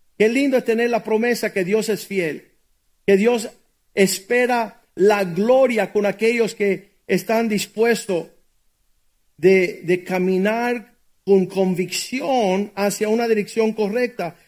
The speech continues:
Hace veinticinco años estaba ejerciendo, um, abogado y entra un amigo, el amigo mío se llama Octavio. Octavio era un,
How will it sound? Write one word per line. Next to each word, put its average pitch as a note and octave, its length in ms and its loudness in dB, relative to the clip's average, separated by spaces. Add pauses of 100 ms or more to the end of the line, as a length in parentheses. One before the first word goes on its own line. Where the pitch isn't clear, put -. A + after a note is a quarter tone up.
Hace G3+ 280 0
veinticinco G#3+ 680 -2
años A3 240 -2
estaba G#3 340 -4
ejerciendo, G3+ 640 -4 (380)
um, E3 460 -4 (100)
abogado F3+ 760 -2
y E3 160 -2
entra G3 260 -2
un G3 100 -2
amigo, F3+ 580 -4
el D#3 120 -8
amigo E3+ 280 -6
mío F#3+ 160 -4
se F#3+ 140 -8
llama F3+ 220 -4
Octavio. E3+ 680 -6 (1500)
Octavio G3 600 -4
era G3 420 -4 (520)
un, F#3 560 2